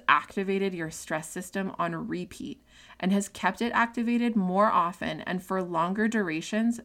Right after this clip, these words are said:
than you are wired to sustain. Your body has felt the weight of it. It's likely wanted to run away or punch a wall at different moments in time.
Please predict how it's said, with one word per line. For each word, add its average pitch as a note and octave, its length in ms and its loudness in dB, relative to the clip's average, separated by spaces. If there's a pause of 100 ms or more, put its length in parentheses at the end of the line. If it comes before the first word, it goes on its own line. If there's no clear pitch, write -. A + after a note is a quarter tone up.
than F#3+ 300 0
you A3 300 2
are A#3+ 160 2
wired E3+ 600 0
to F3 160 -6
sustain. - 720 -8 (1160)
Your F#3+ 160 2
body F#3 500 4
has A3+ 180 2
felt E3+ 260 -4
the F3+ 80 -6
weight D#3+ 240 -4
of D#3+ 140 -8
it. G2 240 -8 (600)
It's G#3+ 200 2
likely A3+ 320 2
wanted G3 340 2
to - 120 -6
run F3 240 2
away F3+ 400 2
or E3+ 160 -2
punch F#3+ 320 0
a F#3+ 60 0
wall D#3 480 2
at F3+ 100 -2
different E3 320 -4
moments D#3 360 -6
in D#3+ 120 -6
time. D#3+ 380 -4